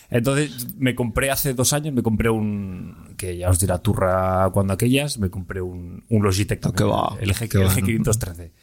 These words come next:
Speaker 1: Y es también con teclado mecánico, tal, tal, tal. Pero es,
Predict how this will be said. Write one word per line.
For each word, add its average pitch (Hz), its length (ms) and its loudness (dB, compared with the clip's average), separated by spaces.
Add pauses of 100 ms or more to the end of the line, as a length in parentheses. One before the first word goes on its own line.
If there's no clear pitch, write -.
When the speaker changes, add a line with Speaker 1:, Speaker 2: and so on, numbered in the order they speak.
(400)
Speaker 1:
Y 104 120 6
es 101 100 2
también 101 260 0
con - 320 -14
teclado 104 320 -2
mecánico, 151 760 -4
tal, 113 220 0
tal, 107 160 0
tal. - 180 -10
Pero 107 140 0
es, - 240 0